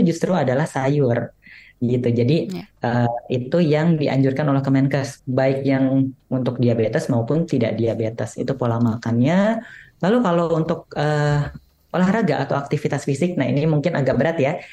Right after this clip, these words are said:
Speaker 2: Hmm.
Speaker 1: Idealnya, re-,
Speaker 2: Ya.
Speaker 1: rekomendasinya adalah dalam satu minggu kita melakukan seratus lima puluh menit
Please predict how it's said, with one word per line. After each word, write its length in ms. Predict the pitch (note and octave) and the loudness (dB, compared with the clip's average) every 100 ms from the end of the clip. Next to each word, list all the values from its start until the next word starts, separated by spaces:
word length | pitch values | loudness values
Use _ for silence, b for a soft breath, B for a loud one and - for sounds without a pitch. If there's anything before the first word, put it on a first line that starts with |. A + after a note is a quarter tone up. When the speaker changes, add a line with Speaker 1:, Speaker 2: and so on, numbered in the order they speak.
| B | B
Speaker 2:
Hmm. 80 | G#3 | -2
Speaker 1:
Idealnya, 960 | F3+ E3 E3 E3+ E3 D#3 F3+ D3+ A#2 - | 2 4 2 2 0 0 0 0 -2 -4
re-, 240 | - C#3 - | -4 -4 -4
Speaker 2:
Ya. 80 | |
Speaker 1:
rekomendasinya 800 | C#3 C3+ C#3+ C#3 C3 - C3+ E3 | -6 -2 0 2 0 0 0 0
adalah 400 | D#3+ C3+ A#2+ D3+ | 0 2 2 2
dalam 320 | F3 C3+ C#3 C#3 | 2 2 2 0
satu 240 | C#3 C#3 | -2 0
minggu 640 | C#3 C3 B2+ C#3+ G#3 B3 | 2 2 2 2 2 2
kita 240 | - D#3+ E3 | 0 -2 0
melakukan 640 | D3+ C3+ B2 D3 E3 G3 | 0 0 -2 -2 2 2
seratus 400 | G3 B2 B2 - | 2 -2 -4 -2
lima 160 | B2 B2 | 0 2
puluh 240 | B2 C3+ | 0 2
menit 320 | E3 F3 F3+ | 2 0 -2